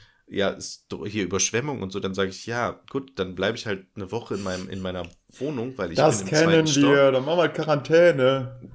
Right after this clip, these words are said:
Speaker 1: Genau, so, so kein Problem, dann so decke ich mich halt vorher mit ein paar Vorräten ein und dann bleib ich einfach hier. Dass aber der Boden weggerissen wird und dadurch das ganze Haus <laughs> einstürzt,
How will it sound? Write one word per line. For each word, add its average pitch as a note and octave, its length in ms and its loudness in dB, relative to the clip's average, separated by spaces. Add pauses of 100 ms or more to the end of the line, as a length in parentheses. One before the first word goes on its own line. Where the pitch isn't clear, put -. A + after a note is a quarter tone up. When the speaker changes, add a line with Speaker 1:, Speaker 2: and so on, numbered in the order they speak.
Speaker 1:
Genau, F#3 260 0
so, G#2+ 240 0
so G2 100 -8
kein B2 220 -8
Problem, B2+ 360 -2
dann G2+ 220 -4
so G#2 280 -6
decke A2+ 260 -6
ich - 60 -10
mich A#2 120 -12
halt G#2+ 140 -8
vorher G#2+ 180 -8
mit G#2+ 160 -10
ein - 20 -20
paar - 140 -16
Vorräten A#2 420 -6
ein B2 180 -4
und - 20 -6
dann A2+ 100 -4
bleib G#2 200 -4
ich - 60 -8
einfach F#2+ 200 -6
hier. D3 240 -6 (240)
Dass A#2 260 -4
aber G#2 180 -2
der F#2 140 -2
Boden F#3+ 480 -6
weggerissen A2 580 -6
wird F#2 160 -4
und G2 120 -8
dadurch A2 240 -2
das - 140 -10
ganze G2 340 -6
Haus - 220 4
<laughs> - 40 2
einstürzt, - 560 2